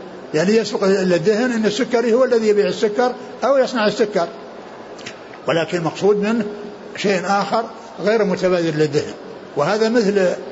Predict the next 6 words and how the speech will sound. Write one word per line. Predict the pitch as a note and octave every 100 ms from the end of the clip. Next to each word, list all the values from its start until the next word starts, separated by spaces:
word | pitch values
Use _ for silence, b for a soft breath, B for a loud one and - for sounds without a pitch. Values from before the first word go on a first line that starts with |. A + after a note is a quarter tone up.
| -
الحذاء، | D#3 E3+ C#3+ F3+ E3+ A2 - - - - - - - - - -
سليمان | D#3 D#3 F3 F3 D#3+ - -
الحذاء، | - D3+ C3+ D#3+ F3 F3
سليمان | D3+ D3 E3 D#3 C#3+ D#3
مهران | D3 E3+ F#3 C#3
الحذاء، | E3+ E3+ G3 A3+ C4+